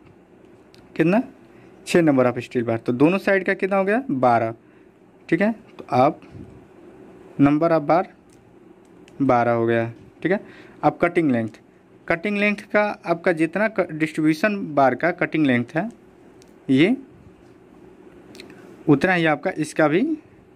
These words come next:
extra bar का भी cutting length आएगा। तो इसका भी cutting length कितना आ गया, अट्ठासी सौ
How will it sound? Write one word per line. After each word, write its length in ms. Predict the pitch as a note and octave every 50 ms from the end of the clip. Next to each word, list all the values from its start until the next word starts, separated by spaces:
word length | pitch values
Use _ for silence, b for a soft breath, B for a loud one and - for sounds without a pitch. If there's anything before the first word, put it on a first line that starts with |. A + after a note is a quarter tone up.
| - - - - - - - - C#3+
extra 240 | C#3+ - - E3+
bar 140 | D#3 D#3 D3
का 80 | - E3
भी 80 | F#3
cutting 280 | F#3 D#3+ D3+ C#3+ C#3+ C3+
length 220 | B2+ B2 A#2 -
आएगा। 200 | B2 A#2 A2+ A2+ A2+ B B B B B B B B B - -
तो 60 | D3
इसका 200 | C3+ - E3+ E3
भी 80 | E3
cutting 300 | E3 E3 D#3+ D#3 E3+ E3
length 140 | E3 E3 D#3
कितना 260 | D#3 - D#3+ E3 E3
आ 40 | E3
गया, 240 | D#3+ E3+ F#3 G#3 A#3 - - - - - - - - - - - - - - - - - - - - - - - - - - - - - - - - - - - - - - - - - B B B B B B - - - - - - -
अट्ठासी 440 | D3+ C#3+ C3+ - D3 C#3 C3+ - D#3+
सौ 180 | D#3+ - F#3